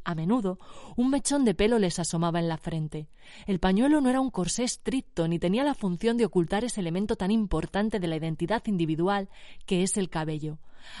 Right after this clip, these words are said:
Asomaba por las telas estampadas y alegres y nadie se escandalizaba. Las mujeres, así, estaban guapas, aquellos pañuelos no las afeaban, ni las desposeían de su propio cuerpo, a pesar de que tenían que ponérselo,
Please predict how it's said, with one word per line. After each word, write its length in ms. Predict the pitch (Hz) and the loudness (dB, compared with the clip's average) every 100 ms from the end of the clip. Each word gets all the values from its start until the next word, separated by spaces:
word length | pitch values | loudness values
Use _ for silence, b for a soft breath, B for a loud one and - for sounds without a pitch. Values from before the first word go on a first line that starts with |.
| - | -4
Asomaba 440 | 180 190 185 294 | 0 2 2 2
por 160 | 214 175 | 0 0
las 240 | 170 - | 0 -2
telas 320 | 233 262 247 | -2 -2 -2
estampadas 640 | 214 - 160 156 214 240 214 | -2 -2 0 2 0 0 -2
y 60 | |
alegres 520 | 170 175 262 175 170 - | 0 0 0 -2 -4 -2
y 140 | 196 | 2
nadie 380 | 185 208 277 285 | 4 2 2 -2
se 120 | - | -2
escandalizaba. 840 | 180 - 160 160 156 156 151 151 151 b b b b b b | -4 -2 -2 0 -2 -2 -4 -4 -8 b b b b b b
Las 200 | 185 185 | -2 2
mujeres, 600 | 185 180 233 208 190 165 | 2 2 2 0 0 -2
así, 420 | 147 - 226 214 175 | -4 -2 0 0 -2
estaban 440 | - 208 262 220 | 0 0 0 2
guapas, 440 | 185 233 156 156 | 2 0 0 -2
aquellos 360 | 170 247 302 302 | -6 -2 -2 0
pañuelos 440 | 208 185 233 285 | 0 0 0 -2
no 200 | 196 170 | -2 -2
las 180 | 269 269 | 0 -2
afeaban, 560 | 226 - 175 202 147 156 B B B | -4 -2 0 0 -2 -6 B B B
ni 80 | 202 | 2
las 220 | 185 170 | 2 2
desposeían 800 | 170 151 - 175 180 202 285 277 | -2 -4 -2 -2 0 0 0 0
de 80 | 175 | 0
su 160 | 180 170 | 0 0
propio 300 | 190 190 175 | 0 0 0
cuerpo, 440 | 170 151 - 151 B B B B | 0 -2 -6 -10 B B B B
a 140 | 165 | 0
pesar 400 | 180 165 180 156 | 0 2 2 0
de 80 | 151 | -2
que 120 | 170 | -4
tenían 300 | 160 180 226 | 0 2 2
que 140 | 208 185 | 0 0
ponérselo, 560 | 170 233 - 202 156 | 0 0 0 -2 -2